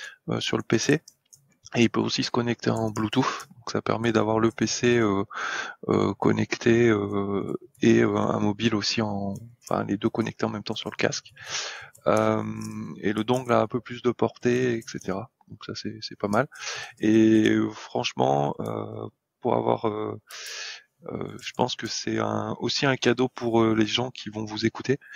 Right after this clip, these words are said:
parce que sans que ce soit du matériel peut-être hyper haut de gamme, euh, ça, ça, ça, le micro est quand même assez directif,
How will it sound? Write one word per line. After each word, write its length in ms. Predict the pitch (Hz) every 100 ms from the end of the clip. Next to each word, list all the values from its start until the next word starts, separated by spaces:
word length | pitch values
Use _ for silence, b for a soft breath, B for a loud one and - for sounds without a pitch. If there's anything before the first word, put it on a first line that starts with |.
| B B -
parce 160 | -
que 580 | - 110 110 110 110 110 107 _ _ _ _ _ _ _ -
sans 220 | - 117
que 100 | -
ce 80 | 123
soit 200 | - 123
du 160 | 113
matériel 580 | 113 113 - - 113 117 113 _
peut-être 340 | 110 117 -
hyper 320 | 120 120 120
haut 60 | 113
de 60 |
gamme, 240 | - 123 131 B B B B -
euh, 280 | 107 107 104
ça, 260 | - 104
ça, 280 | 101 - 107
ça, 220 | 110 - 117 120 135 -
le 100 | -
micro 340 | 113 - 113
est 40 | 113
quand 160 | -
même 100 | 113
assez 220 | 117 - 117
directif, 680 | 117 113 - - 123 -